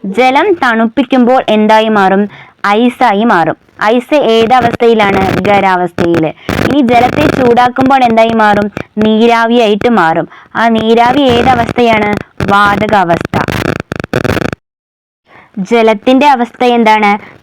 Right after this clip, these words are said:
ദ്രാവകം. ജലം ദ്രാവക അവസ്ഥയിലാണ് സ്ഥിതി ചെയ്യുന്നത്. ജലത്തെ തണുപ്പിക്കുമ്പോൾ ഐസ് ആകുന്നു, ഐസ് ഖരാവസ്ഥയിലാണ്. ജലത്തെ ചൂടാക്കുമ്പോൾ നീരാവിയായി മാറുന്നു,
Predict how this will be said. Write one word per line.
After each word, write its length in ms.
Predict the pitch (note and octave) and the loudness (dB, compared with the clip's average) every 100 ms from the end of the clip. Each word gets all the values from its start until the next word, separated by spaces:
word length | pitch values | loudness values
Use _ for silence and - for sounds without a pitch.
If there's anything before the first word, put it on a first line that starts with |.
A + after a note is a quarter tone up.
| F#3+ | -2
ദ്രാവകം. 680 | A3 G#3+ G#3+ G3 F3+ E3 - - _ G3 | 0 2 2 0 -2 -4 -6 -20 _ -8
ജലം 420 | F3+ G3+ G#3+ E4 - - | -2 2 2 0 -4 -6
ദ്രാവക 540 | G3+ G#3+ G#3 G3 G3+ | 0 2 2 2 2
അവസ്ഥയിലാണ് 640 | G3+ G3 - F#3+ F#3+ G#3+ D4+ | 0 0 -2 -2 0 0 0
സ്ഥിതി 280 | - A3 | 0 -2
ചെയ്യുന്നത്. 640 | G3 F#3 D#3 D#3+ E3+ G#3 D3+ - - - - | 0 0 0 -2 0 0 -2 -12 -20 -20 -14
ജലത്തെ 440 | F#3 G#3 G3 G#3+ G#3+ | -4 -2 0 0 -2
തണുപ്പിക്കുമ്പോൾ 720 | A3 G3 G3 G#3 A3+ A3+ D4 F#4 - | 0 -2 -2 -2 0 2 0 -2 -4
ഐസ് 360 | F#3+ G3+ G#3+ B3+ | -2 0 0 2
ആകുന്നു, 680 | A#3 G#3 G#3+ A#3 E4 E4+ | 2 2 0 2 0 0
ഐസ് 320 | G3+ G3+ G3+ B3 | 0 0 0 0
ഖരാവസ്ഥയിലാണ്. 1080 | G#3 G3 G3 G3+ G#3 A#3 A3+ G#3+ G#3+ D4 - - - G3 | 2 2 2 0 0 0 2 2 2 0 -2 -16 -8 -2
ജലത്തെ 320 | G#3 G3+ A#3 | -2 0 0
ചൂടാക്കുമ്പോൾ 760 | A#3 A3+ G#3 A3 A#3 A#3+ C4+ F#4 - - G3+ | 2 2 4 2 0 0 0 -2 -6 -8 0
നീരാവിയായി 680 | G3+ G#3+ A3 A3+ A#3 A#3 | 2 2 2 2 2 2
മാറുന്നു, 440 | A#3 G#3+ G#3+ A3+ | 2 2 2 2